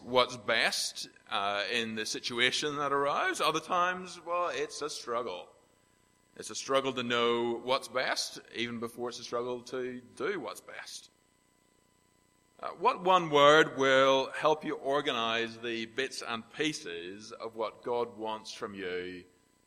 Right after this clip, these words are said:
day to day? What one word will help you organize the bits and pieces of what God wants from you Monday to Sunday? This passage gives us one, and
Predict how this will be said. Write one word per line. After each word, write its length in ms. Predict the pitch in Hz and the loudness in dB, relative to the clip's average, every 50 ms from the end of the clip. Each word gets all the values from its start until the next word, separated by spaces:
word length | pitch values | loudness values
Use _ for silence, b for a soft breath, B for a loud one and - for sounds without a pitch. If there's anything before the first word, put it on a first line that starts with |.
| _ _ _ | _ _ _
day 400 | - 92 87 87 85 85 85 87 - - | -10 -8 -8 -6 -8 -8 -10 -12 -16 -20
to 80 | - | -18
day? 280 | - - 80 - - - - _ _ _ _ _ _ _ _ _ _ _ _ _ _ _ _ _ _ _ _ _ _ _ _ _ | -14 -12 -10 -8 -8 -10 -10 _ _ _ _ _ _ _ _ _ _ _ _ _ _ _ _ _ _ _ _ _ _ _ _ _
What 200 | - 160 151 - | 0 0 2 4
one 220 | 151 156 156 147 | 4 4 4 4
word 320 | 135 135 135 135 139 135 123 | 4 6 6 8 6 6 4
will 100 | 123 117 | 2 4
help 220 | - 151 156 - | 4 4 4 2
you 80 | 135 113 | -2 -2
organize 500 | 131 143 156 160 147 135 123 127 123 - | 2 4 6 6 6 6 6 6 4 2
the 80 | 135 | 0
bits 200 | 131 175 196 - | -2 -2 -2 -2
and 120 | 208 - - | -6 -4 0
pieces 340 | 151 139 127 - 131 117 127 | 0 0 0 0 -4 -8 -4
of 60 | 123 | -4
what 220 | 131 139 - - | -2 -4 -2 0
God 180 | 139 139 143 127 | 0 0 0 0
wants 300 | 123 131 139 151 151 - | 0 0 0 -2 -2 -4
from 200 | - 139 120 113 | -4 -4 -4 -4
you 460 | 107 107 107 107 107 110 110 107 110 107 | -4 -4 -2 0 -2 -2 -2 -4 -8 -8
Monday 460 | 107 107 107 107 101 101 95 90 92 | -6 -6 -6 -6 -4 -4 -4 -4 -4
to 80 | 92 95 | -6 -8
Sunday? 400 | - - - 135 143 117 95 - - - _ _ _ _ _ _ _ _ _ _ _ _ _ _ _ _ _ _ _ _ _ _ _ _ _ _ _ _ - | -10 -8 -8 -6 -4 -4 -4 -4 -6 -10 _ _ _ _ _ _ _ _ _ _ _ _ _ _ _ _ _ _ _ _ _ _ _ _ _ _ _ _ -10
This 120 | 127 - | -10 -4
passage 340 | - 139 135 - 143 123 - | 0 0 0 0 -2 -6 -4
gives 200 | - 139 135 127 | -4 -4 -2 -2
us 140 | 139 135 - | -4 -6 -4
one, 300 | 131 131 135 180 302 311 - b b b b b b b b _ - | -2 -2 -2 -4 -4 -10 -18 b b b b b b b b _ -4
and 800 | 110 113 117 117 120 117 117 117 113 117 117 117 117 113 117 113 | 0 2 2 4 4 4 2 2 0 -2 -4 -4 -4 -6 -6 -6